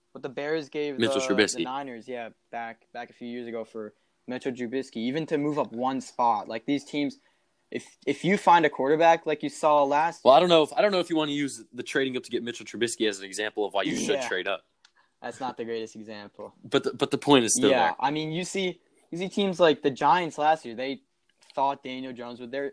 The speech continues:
Speaker 1: was their guy, and they went and reached for him. I mean, if you get a good quarterback that you think is your guy, that you think perfectly fits your offense, like, that's, you gotta go for it no matter how,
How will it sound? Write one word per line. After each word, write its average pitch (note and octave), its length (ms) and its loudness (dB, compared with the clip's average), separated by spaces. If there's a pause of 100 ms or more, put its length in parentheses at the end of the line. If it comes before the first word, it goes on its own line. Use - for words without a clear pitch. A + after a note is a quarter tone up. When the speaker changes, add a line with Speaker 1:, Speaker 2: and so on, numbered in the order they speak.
Speaker 1:
was B2 180 -12
their D3 160 -4
guy, G#2+ 540 -8
and A#2 300 -12
they A#2 140 -10
went A#2+ 220 -10
and A#2+ 200 -14 (280)
reached D3 340 -6
for G#2+ 200 -14
him. G#2+ 100 -12
I A#2 100 -4
mean, B2 180 -4
if A#2 160 -10
you D#3+ 80 0
get E3 180 2
a B2 80 0 (260)
good D3 200 2
quarterback C#3+ 480 0
that A#2+ 100 -4
you A#2+ 120 -4
think C3 220 -10
is A#2 100 -6
your A2+ 100 -6
guy, G#2+ 240 -4
that A2+ 120 -4
you G#2+ 120 -8
think A2 240 -10 (300)
perfectly C3 400 -6
fits - 260 -6
your A2 160 -2
offense, D#3 520 -4 (680)
like, A#2+ 300 -2 (320)
that's, B2 520 -2
you B2+ 140 -2
gotta C#3 240 4
go A#2 280 -2
for G2+ 200 -8
it G#2 40 -6
no G#2+ 100 -8
matter G#2+ 260 -6
how, G#2+ 460 -4